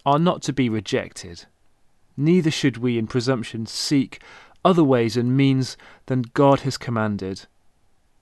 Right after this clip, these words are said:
for that would not be receiving from God,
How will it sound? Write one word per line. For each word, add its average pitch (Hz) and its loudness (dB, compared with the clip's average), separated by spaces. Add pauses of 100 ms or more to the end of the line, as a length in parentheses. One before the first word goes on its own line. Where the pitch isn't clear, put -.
(260)
for - -6
that 147 -2
would 131 -2
not 131 -2
be 123 0
receiving 135 2
from 113 -4
God, 104 -2